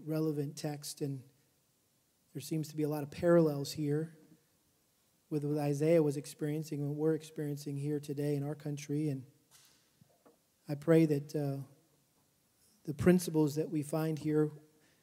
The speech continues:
your Spirit would apply them to each one of our hearts,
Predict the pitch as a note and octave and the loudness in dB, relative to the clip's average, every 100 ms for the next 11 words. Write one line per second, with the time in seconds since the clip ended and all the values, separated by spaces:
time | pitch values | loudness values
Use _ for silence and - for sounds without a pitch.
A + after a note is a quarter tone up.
0 | _ _ _ - D3 - E3 D#3 D#3+ C#3+ | _ _ _ -6 -4 0 6 6 4 -2
1 | C#3+ D#3 D#3 D#3 D3 D3+ D#3 - D#3 D3 | -2 -4 0 0 0 -2 -6 -4 -4 -2
2 | C3+ C3 E3 F3 - - - | -4 -2 -2 -2 -8 -16 -18